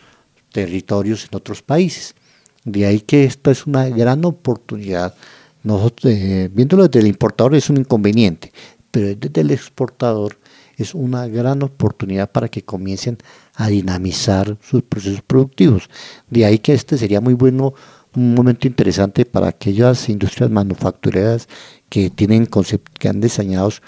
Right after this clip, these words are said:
productos dentro del concepto de alta calidad, de exportar y de permear tanto el gobi-, la economía norteamericana como la europea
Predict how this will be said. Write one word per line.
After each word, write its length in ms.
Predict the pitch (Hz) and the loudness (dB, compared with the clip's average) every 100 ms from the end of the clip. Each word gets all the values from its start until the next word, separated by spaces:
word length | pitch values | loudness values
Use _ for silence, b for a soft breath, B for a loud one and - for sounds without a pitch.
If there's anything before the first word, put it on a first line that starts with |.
| B B - | B B -2
productos 420 | 101 95 - 123 | 0 0 0 0
dentro 200 | 110 92 | 0 -2
del 80 | 90 | -6
concepto 500 | - 87 - - 123 | -6 -8 -10 -4 -2
de 100 | 110 | -2
alta 300 | 90 - 110 | -4 -4 -6
calidad, 460 | - 113 101 95 110 B B B - | -4 -2 0 0 -4 B B B -2
de 100 | 110 | 0
exportar 840 | 90 - - 95 _ 120 131 135 b b - | 0 -4 -2 -2 _ 2 2 0 b b 0
y 80 | 139 | 2
de 120 | 104 | 2
permear 880 | _ 101 90 87 92 90 92 104 - b b _ _ - | _ -4 -2 -2 -2 0 0 -2 -6 b b _ _ -4
tanto 320 | 123 104 - | -2 -2 -6
el 60 | 92 | -4
gobi-, 320 | 92 98 110 | -2 -4 -4
la 120 | 90 | -8
economía 400 | 90 - 92 98 | -6 -8 -6 -6
norteamericana 840 | 123 127 - 101 90 - 104 117 | -4 -4 -2 -4 -4 -6 -6 -6
como 280 | 120 - 92 | -8 -12 -10
la 100 | 90 | -8
europea 600 | 87 92 92 110 110 123 | -6 -4 -4 -2 0 -2